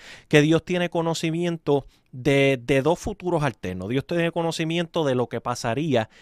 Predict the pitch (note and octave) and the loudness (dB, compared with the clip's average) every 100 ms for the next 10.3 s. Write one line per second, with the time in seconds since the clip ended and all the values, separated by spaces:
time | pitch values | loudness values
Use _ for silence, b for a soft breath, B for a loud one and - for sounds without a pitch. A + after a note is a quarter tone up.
0 | b - - - C3+ - E3 A#3 - _ | b -8 -4 -2 -2 -2 -2 -2 -6 _
1 | _ _ _ _ _ C3 - D#3 - G3 | _ _ _ _ _ 2 2 -2 0 0
2 | G3+ - F#3+ F#3 - C3 B2+ A#2+ A2+ G2+ | 0 0 -2 -2 -2 -2 0 -2 -4 -4
3 | B2+ C#3+ E3 - A#2+ A#2+ B2 D3+ - A2 | -2 -2 -2 -6 -2 0 2 0 -2 -6
4 | G#2+ A2 A2 C#3 E3+ E3 D#3+ B2 B2 - | -4 -6 -6 -4 -4 -2 -2 -2 -4 -2
5 | D#3 D3+ D3+ F3 F3+ E3+ F3+ F3 F3 F3 | 0 0 -2 -4 -4 -4 -4 -2 -4 -4
6 | F3+ F#3+ F#3 - C3 B B B A#2+ B2+ | -4 -4 -4 -2 -4 B B B 0 2
7 | C#3 C#3 E3 F3 E3+ F3+ D3 C#3+ b b | 2 2 0 0 0 0 -2 -4 b b
8 | - - C3 - D#3 D#3+ C3 - A#2+ D3+ | -6 0 0 0 -2 0 -2 0 -2 -2
9 | E3 D#3+ D#3 - D3+ D3+ D3 C#3+ - B2 | -4 -2 -2 0 -2 -2 -2 -2 -2 -2
10 | G#2+ - | 0 0